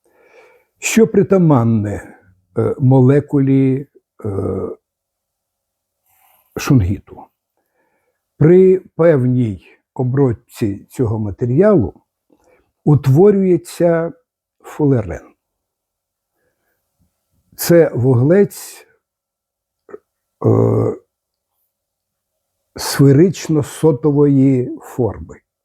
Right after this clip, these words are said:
Тобто це шар, який пронизують наскрізь, е, отвори. Він дуже схожий з молекулою гемоглобіну. Тобто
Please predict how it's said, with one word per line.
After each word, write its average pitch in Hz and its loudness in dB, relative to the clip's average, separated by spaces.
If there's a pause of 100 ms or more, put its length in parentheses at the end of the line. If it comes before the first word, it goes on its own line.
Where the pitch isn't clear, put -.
(580)
Тобто 110 -2
це - -6
шар, - -2 (920)
який 120 0
пронизують 127 -2 (120)
наскрізь, 120 -6 (500)
е, 95 -6
отвори. - -4 (1900)
Він 143 4
дуже 185 2
схожий 147 -2 (260)
з 104 -2
молекулою 135 -2 (120)
гемоглобіну. 110 -6 (540)
Тобто - -2